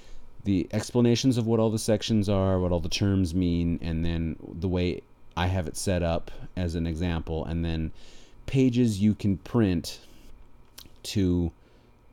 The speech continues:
enter into your own, uh, Bujo R P G or your own, your own bullet journal.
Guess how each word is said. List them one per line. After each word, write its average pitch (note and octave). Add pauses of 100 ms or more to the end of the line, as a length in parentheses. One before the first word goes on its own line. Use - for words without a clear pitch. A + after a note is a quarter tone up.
(1040)
enter G#2+
into G2
your F2+
own, D#2 (400)
uh, E2+
Bujo D#2+
R C#2+
P -
G B1
or D#2+
your D#2+
own, E2
your F#2+
own F2+
bullet D#2+
journal. D2